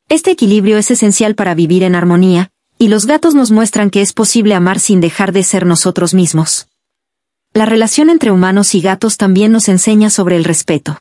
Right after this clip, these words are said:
A diferencia de otros animales de compañía, los gatos no se someten completamente. Ellos tienen su propio ritmo, su propio mundo interior,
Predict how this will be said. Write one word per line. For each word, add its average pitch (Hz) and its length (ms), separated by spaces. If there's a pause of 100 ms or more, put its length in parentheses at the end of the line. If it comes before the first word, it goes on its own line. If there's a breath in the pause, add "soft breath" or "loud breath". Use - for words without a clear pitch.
(840)
A 196 120
diferencia 208 540
de 262 140
otros 220 280
animales 180 460
de 170 100
compañía, 185 560 (220)
los 190 220
gatos 247 320
no 247 140
se 262 140
someten 190 440
completamente. 147 840 (840)
Ellos 302 340
tienen 220 260
su 185 140
propio 233 320
ritmo, 190 400 (180)
su - 220
propio 320 300
mundo 240 240
interior, 170 500